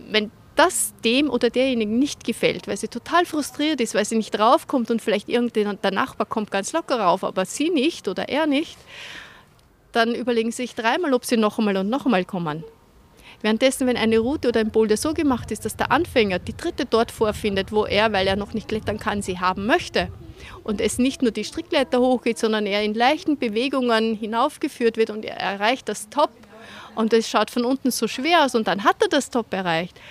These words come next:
oder sie, dann ist das so ein Gefühl, dass sie wiederkommen, weil sie will wieder dieses Erfolgserlebnis. Aber wie gesagt, wenn der Routenbau oder der Boulderbau nicht stimmt, dann fehlt dieses Erfolgserlebnis, dann fällt der als zukünftiger Kunde oder Stammkundin,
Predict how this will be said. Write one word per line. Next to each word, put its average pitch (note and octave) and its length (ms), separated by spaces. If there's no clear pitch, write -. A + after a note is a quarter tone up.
oder G#3 200
sie, G#3+ 280
dann A#3 120
ist - 180
das C4 140
so - 80
ein D#4 220
Gefühl, D4 340
dass D#4 160
sie B3+ 160
wiederkommen, B3+ 540
weil G3+ 120
sie G#3+ 80
will A#3+ 220
wieder F4 220
dieses B3 340
Erfolgserlebnis. F#3+ 920
Aber A3 120
wie A#3+ 60
gesagt, C4+ 240
wenn A3 100
der G#3+ 100
Routenbau G#3+ 560
oder F#3+ 180
der - 260
Boulderbau A#3+ 500
nicht F#3+ 220
stimmt, F4+ 300
dann F#3 140
fehlt A#3 340
dieses A3+ 240
Erfolgserlebnis, D4+ 760
dann C4 120
fällt G#3 260
der G3 280
als - 200
zukünftiger C4+ 640
Kunde C#4 440
oder G3+ 180
Stammkundin, C4 840